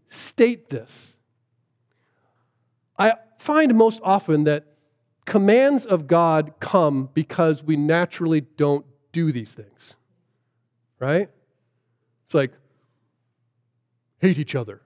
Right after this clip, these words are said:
Like, he doesn't have to tell us that. We, we have difficulty loving each other. Like, it's, it's, it's easy, if you will, to be selfish. It's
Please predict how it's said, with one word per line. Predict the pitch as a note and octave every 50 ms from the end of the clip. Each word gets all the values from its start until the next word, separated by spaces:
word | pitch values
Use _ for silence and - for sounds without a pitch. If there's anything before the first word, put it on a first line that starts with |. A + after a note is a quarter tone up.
| _
Like, | F3+ F3 E3+
he | A#3+
doesn't | B3+ B3+ C#4
have | C4+ B3 F#3+
to | F#3+
tell | - - A3+ G#3 F#3+
us | F3 -
that. | - D#3+ D3+ D#3+ E3+
We, | D#3+ D#3+ D#3+
we | D#3+ E3+ F3 E3+
have | G3+ G3+ D3+
difficulty | - G#3+ G#3 F3+ D#3+ - E3 D#3 C#3 - E3+
loving | E3 G#3 A#3 F#3+ F3 D#3 C#3
each | C3+ - -
other. | C#3+ A#2 A2 G#2+ _ _ _ _ _ _ _ _ _ _ _ -
Like, | D#3+ D#3+
it's, | E3+ E3+ - -
it's, | F3+ F3 - - - -
it's | G3+ - - -
easy, | C4 B3 C4 C#4 C#4 A#3 - D#3 E3 D#3+ D3 C#3 B2+ - _ -
if | F3 E3 -
you | F3+ E3+
will, | D3+ D3+ D3+ D3 D3
to | D3 -
be | C#3 E3 E3
selfish. | D#3 - - D3+ C#3 C3+ - E3+ E3 F#3+
It's | F3 -